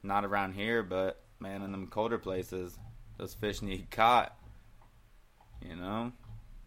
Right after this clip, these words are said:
Um, you could go play on a play set. That's kinda fun, you know? Go do, go try the monkey bars. The monkey bars are fun. Um, but yeah,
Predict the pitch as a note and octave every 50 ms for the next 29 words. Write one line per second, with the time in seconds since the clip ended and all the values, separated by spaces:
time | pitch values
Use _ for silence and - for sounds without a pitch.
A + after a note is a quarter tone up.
0 | - - - F2+ F#2 F#2 F#2 F2+ F2+ F2+ F2+ F2 F2 - - - G#2+ G#2 G2+ F2
1 | G#2+ G2+ - - A#2 A2+ A2 G#2+ G2+ F2+ D#2+ - - G#2 G#2+ A#2 A2+ - - C3
2 | B2+ B2+ B2+ B2 - - - - - - - - - - - - - - - -
3 | - G2 G#2 - - C#3+ C3 B2 A2 G#2 - - G#2 G#2+ A2 A2 G#2+ G#2 G#2+ A2+
4 | A#2 A2+ G#2+ G#2+ A2+ A2+ A#2+ - - - - B2 A#2 B2+ - - D#3 D3 C#3+ C3+
5 | C3 C#3 D3+ - E3+ C3+ G#2+ G2 F#2+ F#2 F2+ F2+ - - - - - - - -
6 | - - - - - - - - - G#2 G2+ G#2 A2+ B2 - C#3+ B2+ B2 A#2+ A#2
7 | G#2+ A2+ G#2+ G#2 - A#2 B2 A#2 G#2 - - - - - - - - - - -
8 | - - - - - - - - - - - - - - - F#2 F2+ F2+ F2+ F2+
9 | F2 F2 F2 F2 F2 - - - - - - - - - - - - - - -
10 | - - - - - - - - - - - B2+ D3 E3 E3 D3 A#2+ A2